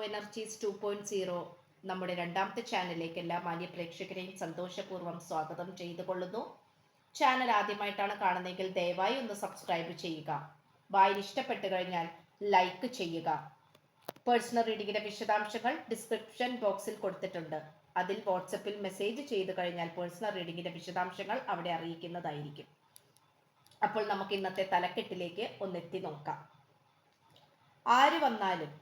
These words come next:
ആരൊക്കെ വന്നാലും എൻ്റെ മനസ്സിൽ നീ മാത്രമേ ഉള്ളൂ. ഈ ഒരു വായനയാണ് നമ്മൾ ഇന്ന് വായിക്കാൻ പോകുന്നത്.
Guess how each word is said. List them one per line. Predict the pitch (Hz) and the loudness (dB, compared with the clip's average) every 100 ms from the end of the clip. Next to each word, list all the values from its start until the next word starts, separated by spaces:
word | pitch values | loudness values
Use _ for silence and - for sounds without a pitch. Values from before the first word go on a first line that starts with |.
| _ _ _ _ - | _ _ _ _ 2
ആരൊക്കെ | 196 240 285 285 330 | 6 6 6 2 4
വന്നാലും | 262 196 170 156 147 - - - 220 | 4 4 0 0 -6 -14 -20 -6 -2
എൻ്റെ | 240 277 | 2 2
മനസ്സിൽ | 226 196 - 202 | 2 -2 -2 -4
നീ | 185 185 | -4 -2
മാത്രമേ | 185 170 - 156 170 | 0 -2 -2 -6 -4
ഉള്ളൂ. | 160 151 151 - - | -6 -6 -8 -10 -6
ഈ | 269 | 0
ഒരു | 277 233 | 2 4
വായനയാണ് | 190 175 185 196 180 165 160 - | 6 6 4 2 0 0 -4 -4
നമ്മൾ | 196 190 185 | -4 -2 -4
ഇന്ന് | 185 | -4
വായിക്കാൻ | 180 175 175 - 185 175 | 0 0 0 0 0 0
പോകുന്നത്. | 170 156 156 151 | -2 -4 -6 -8